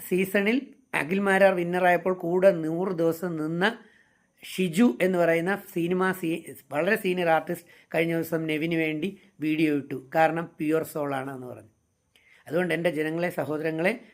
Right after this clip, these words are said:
വീണ്ടും ചിന്തിക്കുക. യഥാർത്ഥത്തിൽ ഈ ഷോയിൽ വിന്നറാവേണ്ടത് ആരാണ്? ഞാൻ അടിവരയിട്ട് പറയുന്നു,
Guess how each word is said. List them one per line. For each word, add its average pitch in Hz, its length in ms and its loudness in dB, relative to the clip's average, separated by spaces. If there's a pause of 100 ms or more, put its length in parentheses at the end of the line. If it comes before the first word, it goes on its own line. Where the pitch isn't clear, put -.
(120)
വീണ്ടും 165 440 -2
ചിന്തിക്കുക. 165 680 -2 (360)
യഥാർത്ഥത്തിൽ 214 760 4
ഈ 180 120 -2
ഷോയിൽ 170 540 -2
വിന്നറാവേണ്ടത് 151 1040 -2
ആരാണ്? 139 500 -4 (640)
ഞാൻ 156 140 -2
അടിവരയിട്ട് 170 640 0
പറയുന്നു, 147 460 -6